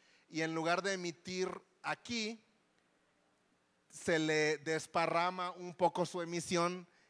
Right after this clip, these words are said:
y parte de la emisión se mete acá. Entonces, este control remoto eléctrico produce interferencia de radiofrecuencias, produce interferencia para a su celular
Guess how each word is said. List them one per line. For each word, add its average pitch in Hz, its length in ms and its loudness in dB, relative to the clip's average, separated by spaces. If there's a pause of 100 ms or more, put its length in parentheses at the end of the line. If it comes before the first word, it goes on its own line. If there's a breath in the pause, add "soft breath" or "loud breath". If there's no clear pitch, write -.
(140)
y 156 140 -2
parte 175 400 6
de 175 100 8
la 160 80 4
emisión 165 420 -2
se 160 160 -4
mete 143 280 -6
acá. 123 360 -10 (720 soft breath)
Entonces, 170 540 -2 (260)
este 190 420 0
control 175 460 -2
remoto 165 460 -2
eléctrico 202 680 -4 (340 soft breath)
produce 170 720 0
interferencia 160 1080 -4
de 143 140 -6
radiofrecuencias, 139 960 -10 (380 soft breath)
produce 143 300 -8
interferencia 151 800 -4 (580 soft breath)
para 175 500 2 (800)
a 135 140 -8
su 143 120 -14
celular 160 400 -8